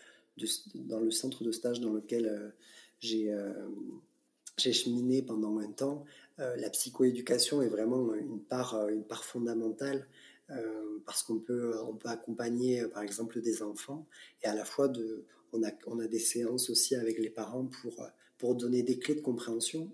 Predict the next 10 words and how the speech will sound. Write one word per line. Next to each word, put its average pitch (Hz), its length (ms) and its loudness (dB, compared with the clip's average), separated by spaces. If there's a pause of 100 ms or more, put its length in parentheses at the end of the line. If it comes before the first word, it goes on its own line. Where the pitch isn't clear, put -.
(160)
Et 123 100 0
à 113 60 2
la, 117 200 2
et - 340 -14
à 113 60 2
la 117 80 0
fois, 139 140 0
ces, 120 300 6
ces 120 180 4
parents-là, 120 560 0